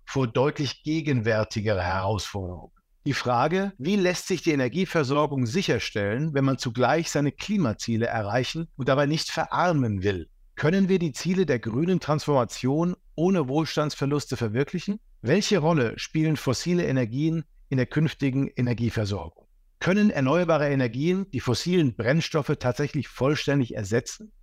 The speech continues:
Und welche Rolle spielen bei all dem Staaten wie Russland oder die Emirate? Über all das spreche ich mit Jacopo Maria Pepe. Er ist Experte für Energiepolitik und Handelsbeziehungen.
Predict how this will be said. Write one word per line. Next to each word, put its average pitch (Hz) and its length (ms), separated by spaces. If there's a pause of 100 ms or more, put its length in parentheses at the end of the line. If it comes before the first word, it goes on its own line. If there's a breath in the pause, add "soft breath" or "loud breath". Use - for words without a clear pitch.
Und 123 240
welche 160 300
Rolle 139 280
spielen 139 460
bei 117 140
all 139 280
dem 131 400
Staaten 127 580
wie 104 100
Russland 127 680 (220)
oder 110 180
die 110 140
Emirate? 110 560 (320)
Über 151 220
all 175 120
das 175 320 (140 soft breath)
spreche 143 380
ich 143 180
mit 139 160
Jacopo 165 500
Maria 127 540 (160)
Pepe. 113 420 (240)
Er 151 140
ist 139 140
Experte 190 800 (280 soft breath)
für 160 140
Energiepolitik 165 840
und 160 200
Handelsbeziehungen. 104 920